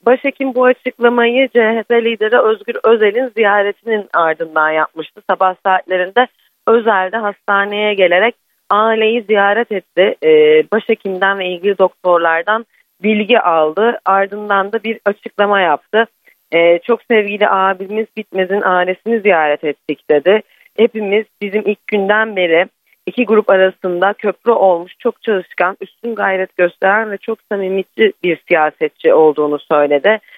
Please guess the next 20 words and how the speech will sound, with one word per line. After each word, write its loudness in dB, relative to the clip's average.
Meclis 0
kürsüsünde -2
yaşanan -2
bu 6
olayın, 0
e, 2
üzücü -4
olduğunu 2
ve 2
ders 0
verici -2
nitelikte -2
olduğunu 2
söyledi. 0
E, 2
siyasetin -2
ve 0
meclisin -4
tabii -4
ki 0